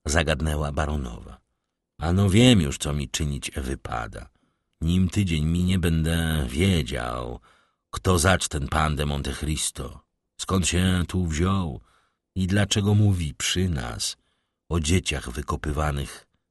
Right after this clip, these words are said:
w ogrodzie. Wilford wypowiedział te słowa takim tonem,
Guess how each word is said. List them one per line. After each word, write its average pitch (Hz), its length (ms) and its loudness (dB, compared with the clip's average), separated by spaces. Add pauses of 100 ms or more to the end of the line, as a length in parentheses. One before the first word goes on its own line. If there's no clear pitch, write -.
w 65 120 -6
ogrodzie. 82 640 0 (840)
Wilford 107 580 0
wypowiedział 90 580 -2
te 80 100 -8
słowa 80 260 -4
takim 92 300 -8
tonem, 85 400 -2